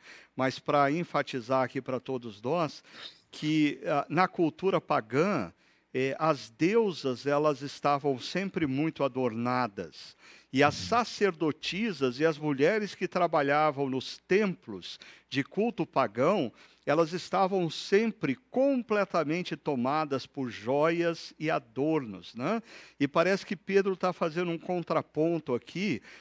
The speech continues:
Speaker 1: com a mulher se preocupar mais em ter a beleza de Cristo. Ah, porque essa é uma preocupação de Pedro desde lá do capítulo dois,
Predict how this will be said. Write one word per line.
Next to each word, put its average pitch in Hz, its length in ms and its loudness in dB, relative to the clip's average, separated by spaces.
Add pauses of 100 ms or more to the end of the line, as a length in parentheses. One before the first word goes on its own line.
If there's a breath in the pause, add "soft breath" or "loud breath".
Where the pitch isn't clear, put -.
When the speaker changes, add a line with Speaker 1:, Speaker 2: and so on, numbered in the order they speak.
(120 loud breath)
Speaker 1:
com 165 140 0
a 185 80 4
mulher 170 380 2
se - 160 -4
preocupar 160 640 0
mais 143 800 0 (240 soft breath)
em 160 120 2
ter 185 180 2
a 180 80 4
beleza 156 480 0
de 139 100 -8
Cristo. - 580 -4 (480 soft breath)
Ah, 135 100 2
porque 160 300 0
essa 208 220 4
é 202 40 0
uma 185 160 0
preocupação 170 640 -2
de 156 100 -4
Pedro 165 540 2
desde 180 480 2
lá 175 180 4
do 165 140 -2
capítulo 156 560 -2
dois, 123 640 -2